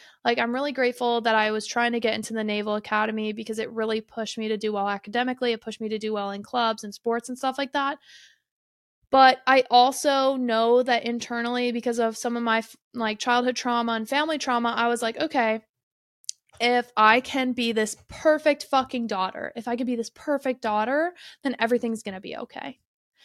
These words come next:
If I can be this perfect daughter, I'm gonna be loved and I'll be enough. And maybe then finally, finally X Y Z thing."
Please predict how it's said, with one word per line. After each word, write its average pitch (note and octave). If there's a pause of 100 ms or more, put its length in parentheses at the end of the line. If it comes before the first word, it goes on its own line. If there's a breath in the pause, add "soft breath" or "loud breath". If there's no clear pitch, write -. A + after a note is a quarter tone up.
(140)
If B3+
I B3+
can C4
be C4
this A#3+
perfect C4+
daughter, B3
I'm A#3
gonna A3
be G#3+
loved D4 (300 loud breath)
and A#3
I'll A3
be G#3+
enough. C4
And B3
maybe D4
then C#4
finally, D#4 (340 soft breath)
finally C#4
X A#3+
Y A#3
Z G#3
thing." -